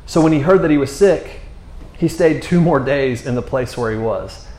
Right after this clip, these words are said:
That doesn't sound like love to us.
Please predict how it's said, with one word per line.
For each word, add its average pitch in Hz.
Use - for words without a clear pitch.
That 180
doesn't 143
sound 156
like 107
love 104
to -
us. -